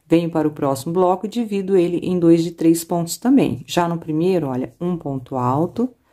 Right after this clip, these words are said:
no próximo, o segundo, no próximo, o terceiro. Duas correntes, venho no próximo, me sobraram três pontos. Trabalho ponto sobre ponto.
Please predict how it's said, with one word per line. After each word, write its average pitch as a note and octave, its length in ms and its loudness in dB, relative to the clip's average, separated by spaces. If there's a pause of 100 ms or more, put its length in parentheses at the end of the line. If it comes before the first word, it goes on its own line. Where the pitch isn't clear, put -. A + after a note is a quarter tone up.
(360)
no D#3+ 120 0
próximo, C3 680 -2
o D3 100 -6
segundo, C3 920 -2 (840)
no F#3+ 100 0
próximo, D#3 600 -2
o E3 40 -4
terceiro. D3+ 680 -6 (1300)
Duas C#3+ 460 4
correntes, E3+ 920 0 (100)
venho C#3+ 280 4
no D3+ 80 4
próximo, F3 720 0
me F3+ 120 -2
sobraram E3+ 500 0
três F#3 360 -2
pontos. - 560 -4 (400)
Trabalho C#3+ 440 -2
ponto C3 680 -4
sobre D#3 340 -6
ponto. D3 640 -2